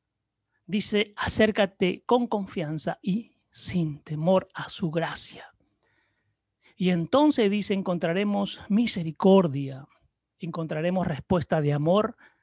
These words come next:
a nuestros fracasos, a todo lo que pasa. Esto es precioso. No tengan temor, no se dejen atemorizar tampoco, porque nuestra relación de dependencia es solo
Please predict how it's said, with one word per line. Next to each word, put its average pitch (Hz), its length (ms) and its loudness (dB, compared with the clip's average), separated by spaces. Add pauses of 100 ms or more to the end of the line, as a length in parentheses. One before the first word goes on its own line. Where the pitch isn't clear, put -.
(280)
a 175 120 -4
nuestros 143 300 -6
fracasos, 160 840 -4 (120)
a - 140 -4
todo 208 240 6
lo 196 120 4
que 165 140 -4
pasa. - 580 -4 (1700)
Esto 214 260 0
es 202 100 2
precioso. - 720 2 (420)
No 202 200 0
tengan 214 340 -4
temor, 196 540 0 (340)
no - 220 -12
se 190 160 0
dejen 190 380 0
atemorizar 170 760 0
tampoco, 147 580 -4 (1080)
porque 170 260 -2
nuestra 165 240 -6
relación 160 560 -2
de 165 120 -2
dependencia 180 960 -2
es 175 160 -4
solo 202 480 2